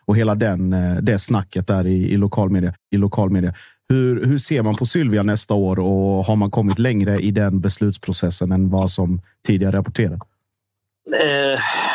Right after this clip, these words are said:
Speaker 2: ja, klockan sjutton noll noll ska jag möta med Sylvia idag med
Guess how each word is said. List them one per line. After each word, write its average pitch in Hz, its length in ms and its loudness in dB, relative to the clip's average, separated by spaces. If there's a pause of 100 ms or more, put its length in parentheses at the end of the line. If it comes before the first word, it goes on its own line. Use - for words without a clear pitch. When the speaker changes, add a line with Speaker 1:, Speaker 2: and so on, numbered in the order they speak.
(600)
Speaker 2:
ja, 135 280 0
klockan 151 300 -4
sjutton 151 440 -4
noll 151 220 -2
noll 151 220 -2
ska - 140 -8
jag 123 140 -2
möta 123 400 -6
med 143 180 -6 (400)
Sylvia 110 680 -2
idag 127 400 -2
med 120 380 -6